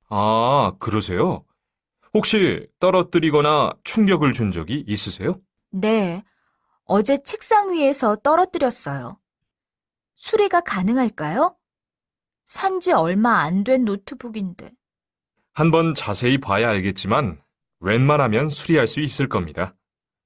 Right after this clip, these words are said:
Speaker 2: 사실 이건 제 동생 노트북인데요. 동생이 수리하면서 바이러스 검사도 해달라고 했어요. 부탁드립니다.
Speaker 1: 네, 그렇게 해드리겠습니다. 앉아서 잠시 기다려주세요.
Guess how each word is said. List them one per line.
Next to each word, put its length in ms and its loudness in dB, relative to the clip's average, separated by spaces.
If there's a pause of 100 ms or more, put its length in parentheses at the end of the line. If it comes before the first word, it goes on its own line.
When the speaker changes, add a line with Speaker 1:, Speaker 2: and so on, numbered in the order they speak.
(100)
Speaker 2:
사실 480 0
이건 680 2 (120)
제 240 0
동생 540 2
노트북인데요. 1120 -2 (640)
동생이 460 2
수리하면서 840 2 (260)
바이러스 520 2
검사도 600 2
해달라고 480 0
했어요. 600 -6 (600)
부탁드립니다. 880 -2 (440)
Speaker 1:
네, 320 0 (540)
그렇게 360 2
해드리겠습니다. 1000 -2 (440)
앉아서 640 0
잠시 440 -2
기다려주세요. 920 -2